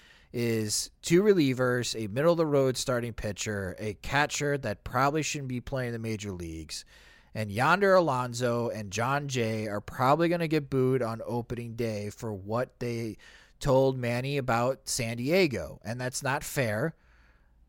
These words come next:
Heck, if Manny Machado called me and asked me about San Diego, I told him,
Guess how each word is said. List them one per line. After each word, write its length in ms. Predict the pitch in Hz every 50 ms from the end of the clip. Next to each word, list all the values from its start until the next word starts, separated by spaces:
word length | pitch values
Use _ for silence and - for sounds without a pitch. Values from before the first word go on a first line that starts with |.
| _ - -
Heck, 320 | - 127 127 151 - - -
if 140 | - 120
Manny 200 | 127 127 135 147
Machado 380 | 147 143 - - 156 160 180 180
called 340 | 165 - 156 123 117 117 113
me 140 | 131 131 123
and 100 | 123 127
asked 280 | 123 120 113 - -
me 80 | 135 120
about 260 | 113 123 117 117 -
San 220 | - - 117 113
Diego, 340 | 113 110 113 113 113 123 127
I 40 | 123
told 260 | - - 123 113 117
him, 120 | 127 120